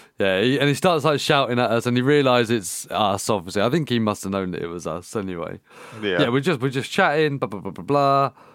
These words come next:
Speaker 1: I say chatting, we're just, like, throwing insults at each other. And then we go outside the con-, compound, and he's still inside the compound.
Speaker 2: Yeah.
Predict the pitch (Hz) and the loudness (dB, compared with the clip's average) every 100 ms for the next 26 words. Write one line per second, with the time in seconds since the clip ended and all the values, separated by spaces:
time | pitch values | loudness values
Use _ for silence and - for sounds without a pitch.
0 | _ - 113 120 101 - 82 90 90 95 | _ -6 0 0 0 -2 -2 -2 -6 -6
1 | - 78 - - 113 95 92 92 92 92 | -6 -6 -10 -8 -4 -4 -6 -4 -6 -6
2 | 92 - 87 95 87 87 _ - - - | -10 -10 -8 -8 -8 -10 _ -20 -20 -20
3 | _ _ _ _ _ 143 147 165 160 151 | _ _ _ _ _ 0 2 2 2 0
4 | 175 208 226 180 - 185 170 139 - 113 | 2 4 4 2 2 2 2 -2 0 0
5 | 104 - - 107 90 87 80 82 110 - | -2 -8 -4 -2 0 0 0 -2 -4 -12
6 | _ _ _ _ _ - 117 117 107 110 | _ _ _ _ _ 0 2 2 0 -4
7 | - _ - - 165 160 - 160 147 143 | -12 _ -16 -2 0 2 0 2 2 0
8 | 120 101 87 92 - 82 76 78 73 90 | 0 -2 -2 -4 -6 -6 -6 -10 -10 -14
9 | - _ _ _ _ _ _ _ _ _ | -18 _ _ _ _ _ _ _ _ _
10 | _ 131 120 110 78 | _ -8 -2 0 0